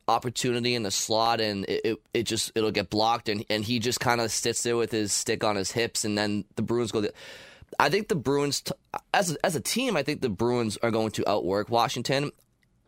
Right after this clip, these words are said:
In the top six, yeah, they have a ton of talent, but I, I see a,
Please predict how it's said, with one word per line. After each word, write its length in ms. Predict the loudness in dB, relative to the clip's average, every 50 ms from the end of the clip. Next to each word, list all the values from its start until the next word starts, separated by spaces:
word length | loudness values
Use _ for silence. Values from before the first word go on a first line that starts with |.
| _ _ _ _ -4 -2
In 80 | 0 0
the 80 | 0
top 320 | 0 0 0 0 0 -2 -4
six, 500 | -2 0 -2 -2 0 -2 -6 -6 -6 -6
yeah, 300 | -4 0 2 4 4 2
they 120 | 2 0
have 120 | -2 -2 -4
a 40 | -2
ton 140 | -4 -4
of 80 | -4 -2
talent, 440 | 0 0 2 2 2 0 -2 -8 -14 _ _ -18
but 380 | -10 -2 0 2 2 2 0 -4 _ -20 -20 -20 -20 -20 -20 -20 _ _ _ _ _ -2
I, 60 | 0 2
I 120 | 2 2 2
see 240 | 0 0 0 0 0
a, 60 | 0